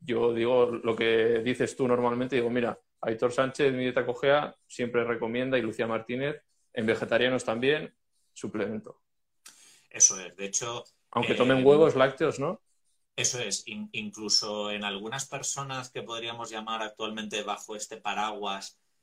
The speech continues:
Speaker 2: tan grande que es la dieta flexi o la
Speaker 1: Sí.
Speaker 2: dieta reducetarian,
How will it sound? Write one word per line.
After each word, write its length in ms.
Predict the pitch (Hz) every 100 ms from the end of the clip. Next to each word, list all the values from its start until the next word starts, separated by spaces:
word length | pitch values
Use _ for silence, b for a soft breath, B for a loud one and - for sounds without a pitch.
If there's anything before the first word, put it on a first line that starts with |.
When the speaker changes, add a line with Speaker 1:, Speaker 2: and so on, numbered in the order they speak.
| _ _
Speaker 2:
tan 520 | - 113 113 107 107 104
grande 520 | 107 110 107 101 98
que 160 | 104
es 120 | 104 107
la 180 | 101
dieta 300 | 101 107 101
flexi 760 | - 104 110 - - 104 98 98
o 100 | 107
la 140 | 98 92
Speaker 1:
Sí. 100 | 92
Speaker 2:
dieta 800 | 101 113 104 101 98 95 95 98
reducetarian, 960 | 101 98 98 95 90 113 113 107 151